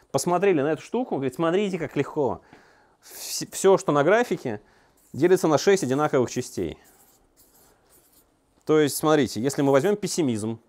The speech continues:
самый большой срок завершения проекта, и оптимизм, вот P минус O это вот ровно,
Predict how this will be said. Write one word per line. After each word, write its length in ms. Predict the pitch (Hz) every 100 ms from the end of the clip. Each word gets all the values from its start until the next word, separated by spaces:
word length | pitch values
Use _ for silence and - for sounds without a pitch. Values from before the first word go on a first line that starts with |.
| -
самый 300 | - 131 127
большой 280 | 123 - 120
срок 160 | 104
завершения 320 | 98 98 101
проекта, 400 | 92 95 85 - -
и 80 | 156
оптимизм, 640 | 180 - 170 117 104 107 - - - _ _ _ _ _ -
вот 120 | - _ -
P 140 | 190
минус 320 | 160 156 -
O 100 | 269
это 200 | 214 165
вот 120 | 131 -
ровно, 420 | 190 165 139